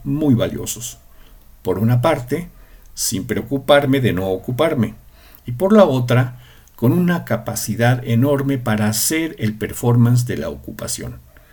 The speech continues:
es decir, para hacer la finta, la pura simulación de estar ocupado sin estarlo mucho.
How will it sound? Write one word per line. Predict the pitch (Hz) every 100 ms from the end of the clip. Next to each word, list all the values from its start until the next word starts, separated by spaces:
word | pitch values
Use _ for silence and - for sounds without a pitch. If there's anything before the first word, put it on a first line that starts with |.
| - - -
es | 120
decir, | 120 143 170 - _ - _ -
para | 104 110
hacer | - 156
la | 135
finta, | 120 127 120 107 - - - - -
la | 107 113
pura | 180 170
simulación | 135 120 104 95 82 - 95 85 - - -
de | - 82
estar | 85 - 107
ocupado | 120 170 170 180 170 208 - _ _ -
sin | - - 208 202
estarlo | 175 185 170 147
mucho. | 92 85 - -